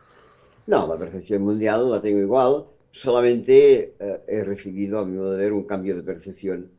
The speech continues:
que es muy importante. Que la gente es buena y te quiere, y que hay que aprovechar este amor que nos podemos tener todos. Yo he criticado mucho estos minutos que llevamos hablando, eh, al poder,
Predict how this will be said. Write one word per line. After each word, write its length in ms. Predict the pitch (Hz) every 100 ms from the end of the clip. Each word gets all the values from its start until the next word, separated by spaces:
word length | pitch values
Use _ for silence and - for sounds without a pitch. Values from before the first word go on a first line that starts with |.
| _ _ _ _
que 140 | 95
es 200 | 95 -
muy 160 | 87 90
importante. 560 | 82 78 71 71 67 _ _ _ _ _ _ _ _
Que 120 | - 90
la 120 | 87
gente 640 | 104 98 98 127 - -
es 160 | - -
buena 360 | 71 98 107 - -
y 80 | -
te 100 | -
quiere, 300 | - - _ _ _ _ _ _ _ -
y 100 | 87
que 120 | 92
hay 120 | 92
que 100 | 95
aprovechar 760 | 95 95 90 90 107 110 113 -
este 340 | 95 92 - 87
amor 340 | 95 113 - - - - -
que 120 | 135
nos 180 | 143 139
podemos 480 | - 123 160 156 -
tener 320 | 117 117 104
todos. 400 | 107 80 92 - _ _ _
Yo 160 | 82 120
he 20 |
criticado 400 | 139 113 104 87
mucho 300 | 113 - 78
estos 260 | - 98
minutos 320 | 90 98 98 98
que 80 |
llevamos 320 | 95 95 95 95
hablando, 560 | 87 92 92 107 101 _ _ _ _
eh, 60 | -
al 340 | 82 - 85 -
poder, 420 | 87 131 101